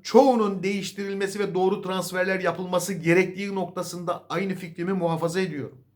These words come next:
Biz Abdullah Avcı'nın, ötekinin, berekinin hiçbir şekilde avukatlığını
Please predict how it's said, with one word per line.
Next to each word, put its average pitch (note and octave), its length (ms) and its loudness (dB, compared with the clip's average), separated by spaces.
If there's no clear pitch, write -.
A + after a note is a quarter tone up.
Biz E3 340 -6
Abdullah D#3 440 0
Avcı'nın, E3 380 0
ötekinin, D#3 580 -4
berekinin E3 460 -2
hiçbir F#3+ 340 -4
şekilde E3+ 360 -2
avukatlığını E3+ 680 -2